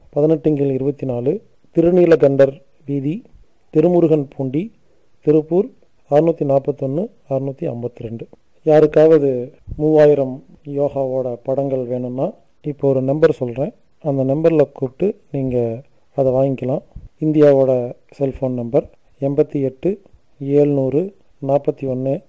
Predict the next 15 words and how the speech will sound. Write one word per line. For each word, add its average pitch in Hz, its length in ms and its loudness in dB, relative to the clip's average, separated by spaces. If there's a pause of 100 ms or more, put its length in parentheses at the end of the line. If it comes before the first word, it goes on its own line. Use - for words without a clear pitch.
(220)
ஐநூத்தி 156 360 -2
எழுவத்தாறு, 120 440 -6 (560)
டபுள் 139 320 0
எயிட் 190 180 -4 (300)
செவன் 147 260 -2 (460)
டபுள் 135 260 -4
ஜீரோ 135 180 -2 (320)
ஃபோர் 143 360 2
ஒன் 202 100 -4 (640)
ஃபைவ் 165 180 0 (140)
செவன் 131 300 -8
சிக்ஸ். - 260 -16 (280)
இந்த 151 120 -2 (100)
நம்பருக்கு 151 380 0
கூப்பிட்டீங்கன்னா 139 480 -2